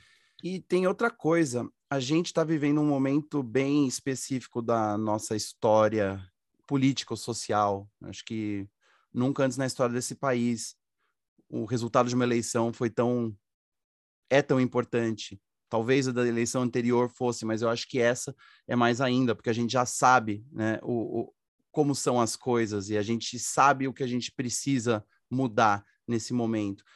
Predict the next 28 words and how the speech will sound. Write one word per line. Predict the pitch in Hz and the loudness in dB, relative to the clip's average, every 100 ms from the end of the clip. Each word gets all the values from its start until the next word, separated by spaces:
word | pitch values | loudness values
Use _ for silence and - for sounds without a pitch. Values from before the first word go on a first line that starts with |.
| _ - | _ -10
Então, | 147 185 196 | -4 0 0
é | |
como | - 202 208 | 2 0 0
se | 196 - 208 202 196 | -4 -6 -4 0 2
houvesse | 190 175 185 196 - 214 214 - _ _ _ _ _ - | 2 4 4 4 -2 -8 -8 -12 _ _ _ _ _ -4
problemas | 226 196 202 190 | 2 4 4 4
maiores | 214 220 196 156 131 | 4 4 4 2 0
hoje | 139 123 | -2 -2
no | 131 | -2
Brasil | 131 135 127 | 0 0 0
pra | 131 131 | -2 -4
se | |
preocupar | - 135 - - 156 | -4 -6 -4 0 0
do | 135 143 | 0 -6
que | - 170 170 - _ - | -6 -4 -4 -6 _ -2
a | 151 | -2
pandemia, | - 175 170 165 160 147 117 | 0 2 4 4 2 2 2
é | |
como | - 131 131 | 0 -4 -4
se | - 151 147 | -4 -2 2
ela | 139 143 | 2 2
tivesse | 143 139 139 - | 0 0 0 0
se | - | -4
tornado | 147 135 127 131 | -2 0 0 -2
um | 127 | -2
problema | 131 127 123 120 113 _ - - | -2 0 0 0 -2 _ -20 -4
relativo, | 131 127 120 - 165 165 143 | 2 4 2 0 -2 -2 -2
secundário, | - 143 147 135 123 131 151 151 | -4 -4 -2 2 4 6 6 4